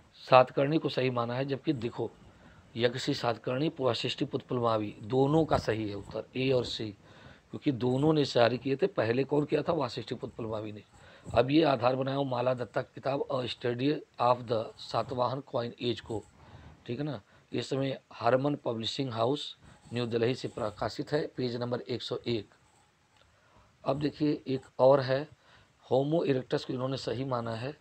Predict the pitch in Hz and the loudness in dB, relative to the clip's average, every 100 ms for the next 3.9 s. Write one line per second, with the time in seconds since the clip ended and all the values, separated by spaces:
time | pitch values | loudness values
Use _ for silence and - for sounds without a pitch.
0 | _ - _ - 135 156 127 113 127 156 | _ -20 _ -6 -2 0 -2 -2 -2 -2
1 | 123 117 117 131 156 - 117 135 143 104 | 0 -2 0 2 2 0 -4 0 0 -2
2 | - - - - 113 117 127 151 - 120 | -10 -20 -20 -8 -2 2 4 4 4 -2
3 | 123 117 104 117 - 113 107 147 | -2 -4 -6 -10 -6 -4 -4 -6